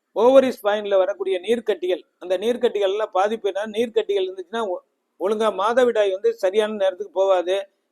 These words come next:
மாதவிடாய் காலகட்டத்துல வலிகள் ஏற்படும், சில பேருக்கு வாமிட்டிங் சென்சேஷன் ஏற்படும்,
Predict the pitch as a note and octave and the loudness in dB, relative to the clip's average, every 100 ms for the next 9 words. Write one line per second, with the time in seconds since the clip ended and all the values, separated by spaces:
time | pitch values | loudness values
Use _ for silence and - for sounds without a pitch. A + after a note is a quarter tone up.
0 | - A3+ B3+ C4 A#3 A#3 G3+ G#3 G3 F#3+ | -8 -2 2 2 2 0 0 0 -2 -4
1 | F#3+ A3 F#3 G#3 A3+ A3 F#3+ - F3+ F#3+ | -4 -2 2 2 4 2 0 -4 -4 -4
2 | G3+ _ _ _ - G#3+ A3+ A3+ A3+ G3+ | -6 _ _ _ -4 0 2 2 2 2
3 | A3+ B3+ A#3+ A3+ G#3 F#3 G3 F#3 F#3+ F#3+ | 0 -2 -4 -4 -4 -2 -4 -2 -2 -2
4 | F#3 F#3+ | -2 -2